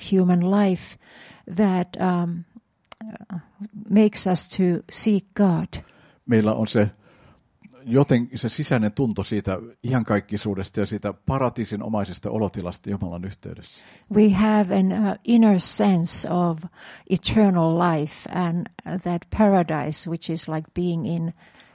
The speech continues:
Speaker 1: uh, fellowship with God.
Speaker 2: Ja meillä on se kaipaus.
Speaker 1: And we have that yearning, that desire.
Speaker 2: Ja, ja me saadaan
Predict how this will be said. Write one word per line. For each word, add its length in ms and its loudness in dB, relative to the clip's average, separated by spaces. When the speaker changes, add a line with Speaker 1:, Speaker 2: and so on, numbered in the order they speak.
Speaker 1:
uh, 120 0
fellowship 560 0
with 240 -6
God. 300 -4
Speaker 2:
Ja 100 -4
meillä 200 -4
on 60 -8
se 100 -14
kaipaus. 720 -12
Speaker 1:
And 180 2
we 180 4
have 220 0
that 280 -2
yearning, 680 4
that 240 -2
desire. 640 -2
Speaker 2:
Ja, 240 -2
ja 80 -2
me 80 -2
saadaan 600 0